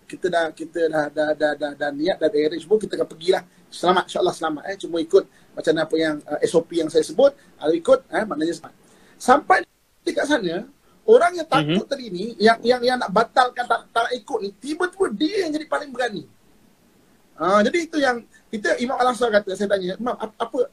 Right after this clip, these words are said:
Speaker 1: apa, apa, apa rahsia keberanian orang dekat Palestin?" Dia kata, "Tak ada. Keberanian adalah berasaskan keberkatan Masjid Al-Aqsa tu sendiri." Jadi, dan anda tengok saks-, penyaksian tu. Maksudnya, orang yang takut, orang Malaysia takut, sampai sana tiba-tiba melihat, "Eh,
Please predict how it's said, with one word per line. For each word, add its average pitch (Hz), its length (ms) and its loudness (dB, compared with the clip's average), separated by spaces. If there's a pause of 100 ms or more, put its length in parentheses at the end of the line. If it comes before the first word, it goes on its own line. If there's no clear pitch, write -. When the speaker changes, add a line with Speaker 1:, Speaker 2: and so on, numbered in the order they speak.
(340)
Speaker 1:
apa, 233 300 2 (420)
apa, 214 320 0 (220)
apa 180 260 -4
rahsia 190 320 -4 (220)
keberanian 180 800 -4
orang 165 240 -2
dekat - 160 -12
Palestin?" 180 240 -4
Dia 208 160 -2
kata, - 80 0
"Tak - 100 2
ada. 311 120 2 (500)
Keberanian 226 340 4
adalah 254 200 0
berasaskan 226 600 2
keberkatan 202 680 0
Masjid 175 240 0
Al-Aqsa 180 400 -6
tu - 160 -20
sendiri." 127 180 -20 (420)
Jadi, 175 180 0
dan 233 180 10
anda 247 200 2
tengok 285 300 -2
saks-, - 260 -6
penyaksian 208 540 -2
tu. 139 140 -16
Maksudnya, 208 320 -4 (320)
orang 208 240 2
yang 208 80 -4
takut, 214 240 -2
orang 233 160 0
Malaysia 240 160 -6
takut, 285 340 -2 (140)
sampai 214 320 0
sana 294 160 -2
tiba-tiba 285 400 -6
melihat, 285 240 6
"Eh, 208 120 0